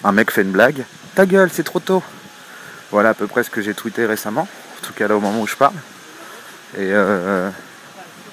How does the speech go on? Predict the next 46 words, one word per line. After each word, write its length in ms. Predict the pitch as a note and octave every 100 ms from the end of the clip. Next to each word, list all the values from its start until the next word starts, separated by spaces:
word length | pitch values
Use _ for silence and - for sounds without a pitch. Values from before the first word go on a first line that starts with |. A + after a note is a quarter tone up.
| - -
voilà 220 | - G#2+ D#3+
quoi, 120 | A2
je 80 | -
crois 120 | B2
que 60 | -
ça 80 |
rejoint 300 | G#2 A#2 C3
un 40 | C3
peu 120 | B2
ce 60 | -
que 120 | A#2
j'avais 160 | A2+
dit 100 | A2+
dans 80 | A#2+
Marché 260 | A2 G#2+ A#2+
par 140 | A#2
les 80 | A#2
un, 220 | A#2+ D3+ D3 - - - - - -
c'est 260 | - G#2+
que, 120 | - G#2+
euh, 480 | G#2 G2+ G2+ G2+ G#2 - - - - - - - - - - -
il 40 |
faut 120 | -
continuer 460 | G#2+ A2 A2 A#2+ A#2+
de 500 | G#2+ A2 G#2+ G#2+ G2
rigoler, 360 | G#2+ G2+ B2+ F3+ - -
sauf, 160 | - G2
enfin, 220 | F#2 - - - - - - - -
si 120 | -
on 60 |
n'a 80 | G2+
pas 120 | F#2+
envie, 200 | A2 B2
il 80 | C#3+
faut 120 | -
pas 100 | G#2+
le 60 | G2
faire, 180 | - F#3
hein. 120 | A#2+ - - - -
Je 60 |
dis 100 | -
pas, 160 | G2 A#2
euh, 220 | G#2 F#2+ F2+ - - -
forcez-vous 460 | - A2 - G#2 G2+
à 80 | A2
rire, 160 | E3+